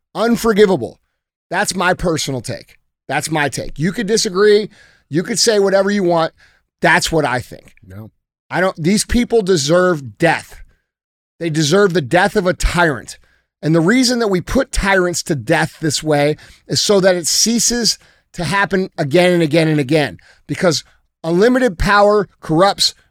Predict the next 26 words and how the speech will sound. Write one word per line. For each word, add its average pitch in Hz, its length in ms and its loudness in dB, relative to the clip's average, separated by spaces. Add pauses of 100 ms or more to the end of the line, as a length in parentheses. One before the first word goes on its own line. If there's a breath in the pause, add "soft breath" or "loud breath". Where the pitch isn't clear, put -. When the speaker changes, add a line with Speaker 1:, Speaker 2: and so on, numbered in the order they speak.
(120)
Speaker 1:
in 147 100 0
unlimited 175 480 4
ways, 139 440 -2 (300)
okay? 160 380 2 (460 soft breath)
When 131 160 0
these 240 260 2
people 262 500 2 (160)
go 202 240 6
into 254 140 2
power 185 420 2
and 156 140 0
they 156 100 2
are 147 80 0
not 170 240 2
afraid 202 460 2
that 147 120 -6
they 156 120 0
could 131 160 -6
potentially 214 460 -2
get 185 160 -4
beheaded, 170 500 0 (260 soft breath)
beheaded 175 480 2 (160 soft breath)
or 147 160 0
hung 190 400 2 (160 soft breath)
or 143 180 0
electrocuted 180 760 2